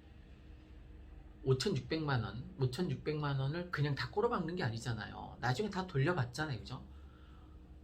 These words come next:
양도세 할 때 다 공제를 받잖아요. 여러분이 복비도 다 돌려받고, 하다못해 등기, 추진 비용까지 다 돌려받습니다. 그러니까 사실은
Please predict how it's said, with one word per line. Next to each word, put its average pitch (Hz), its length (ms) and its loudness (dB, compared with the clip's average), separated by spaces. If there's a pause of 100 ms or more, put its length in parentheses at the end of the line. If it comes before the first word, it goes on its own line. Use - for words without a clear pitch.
(460)
양도세 226 400 4
할 160 160 4
때 - 100 2
다 131 260 6
공제를 147 360 6
받잖아요. 107 440 0
여러분이 147 500 6 (580)
복비도 156 460 4
다 113 160 2
돌려받고, 101 920 -4 (920)
하다못해 117 920 2 (600)
등기, 151 580 4 (140)
추진 190 340 0
비용까지 135 420 2
다 113 220 2
돌려받습니다. 131 880 2 (720)
그러니까 160 300 2
사실은 190 520 2